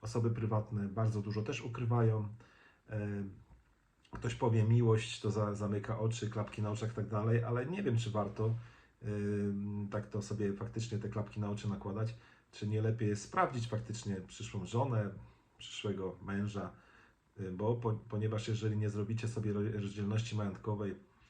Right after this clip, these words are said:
e, na okoliczność zawarcia związku małżeńskiego, to po prostu jeżeli te <laughs> osoby będą kiedyś mie-, miały jakieś zadłużenia przed małżeństwem,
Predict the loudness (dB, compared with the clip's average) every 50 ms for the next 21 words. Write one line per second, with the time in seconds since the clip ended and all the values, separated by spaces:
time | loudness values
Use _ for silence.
0 | _ _ _ _ _ _ _ -10 -8 -8 -6 -6 -6 -6 -6 -6 -6 -6 -8 -8
1 | -8 -8 -6 -4 -4 -2 -2 -2 -2 -2 -2 -4 -10 -14 -14 -16 _ _ _ _
2 | _ _ _ _ _ _ -18 -14 -10 -6 -4 -4 -4 -4 -2 0 0 0 2 2
3 | 0 0 0 -2 -2 -2 -2 -2 -2 -2 -2 -4 -4 -6 -8 -12 -14 -16 -20 -20
4 | -20 -20 -20 -20 -18 _ -6 -4 -4 -2 0 0 -2 0 0 2 4 4 4 4
5 | 4 4 2 2 2 4 4 4 4 4 4 2 4 4 2 2 0 0 0 0
6 | -2 0 0 0 0 0 0 0 0 0 0 0 0 -2 0 2 2 2 2 2
7 | 2 0 0 0 0 0 0 -2 -4 -4 -4 -4 -6 -8 -8 -8 -8 -8 -10 -10
8 | -10 -10